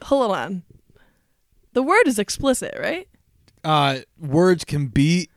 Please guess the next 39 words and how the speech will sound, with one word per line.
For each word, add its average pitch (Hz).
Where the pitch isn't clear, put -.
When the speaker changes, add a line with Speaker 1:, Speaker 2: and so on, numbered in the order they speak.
Speaker 2:
explicit, 196
but 135
if 131
you 143
are 127
cursing 165
a 175
lot, 185
you 135
are 123
using 131
a 117
lot 117
of 104
expletives. 117
Speaker 1:
Expletives. -
Speaker 2:
Yeah, 101
yeah, 107
that's 127
one 202
Speaker 1:
That, 233
Speaker 2:
of -
those 104
Speaker 1:
that 254
won't 202
Speaker 2:
English -
Speaker 1:
be 185
the 170
Speaker 2:
words. -
Speaker 1:
first -
time 123
that -
that -
<laughs> -
happens. -
Speaker 2:
Yeah, 160
well, 110
here's 123
hoping. 104